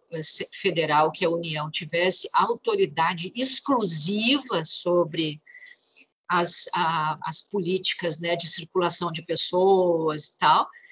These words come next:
mas o S T F, ah, eu acho que na decisão que tomou, eh, fez uma escolha por políticas, né?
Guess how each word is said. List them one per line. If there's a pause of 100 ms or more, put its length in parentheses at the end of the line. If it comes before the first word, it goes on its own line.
(300)
mas
o
S
T
F, (1400)
ah,
eu
acho
que
na
decisão
que
tomou, (760)
eh,
fez
uma
escolha (220)
por
políticas, (560)
né?